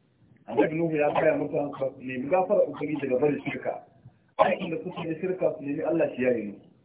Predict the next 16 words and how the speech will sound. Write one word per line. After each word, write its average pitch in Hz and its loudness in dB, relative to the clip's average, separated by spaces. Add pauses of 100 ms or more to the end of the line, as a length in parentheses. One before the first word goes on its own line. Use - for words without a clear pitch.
(600)
Saboda 139 -2
Allah 160 2
ya 151 6
kasance 151 -6
mai 131 0
yawan 135 4
gafara. - -2 (1160)
Qala 175 4
al-Qusayri, 143 0 (300)
Imam 170 4
al-Qusayri, 165 0
Allah 151 -2
shi 147 -6
masa 156 -2
rahama, 147 2
yace, - -2